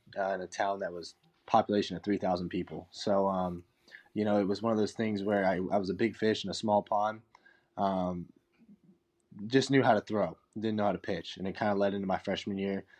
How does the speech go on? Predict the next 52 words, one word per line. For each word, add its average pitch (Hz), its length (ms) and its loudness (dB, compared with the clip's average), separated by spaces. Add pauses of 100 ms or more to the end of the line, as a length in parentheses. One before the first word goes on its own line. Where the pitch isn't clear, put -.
(300)
So 107 140 2
the 104 40 4
biggest 123 320 4
goal 107 380 4 (240)
for 107 160 -2
my 98 140 2
sophomore 92 440 2
year 92 140 0
was, 90 300 -4
you 95 40 -6
know, 90 220 -4 (380)
okay, 104 160 0
I 101 100 2
gotta 117 140 4
learn 113 100 4
how 104 120 -2
to 95 80 0
pitch, - 460 -6
not 98 240 2
learn 101 140 0
how 101 140 -2
to 98 100 -2
just, 90 280 -6
you 101 80 -4
know, 95 200 -4
throw 95 160 0
a 90 40 -2
baseball. 82 580 -6
You 95 100 -10
know, 92 80 -6
there's, 92 200 -8
there's 95 200 -2
differences 104 640 -2
and 95 100 -6
there's 92 180 -4 (140)
different 120 320 0
levels 101 420 2
to, 87 220 -4 (500)
you 104 100 -2
know, 90 140 -2 (800)
this - 140 0
sport. - 360 2 (160)
Um, 95 480 -4 (340)
you 117 80 -2
know, 113 60 4
the 104 80 4
biggest 117 240 4
thing 110 140 2
was 98 120 0
the 95 60 -4
mental 95 320 -4
side, 85 340 -4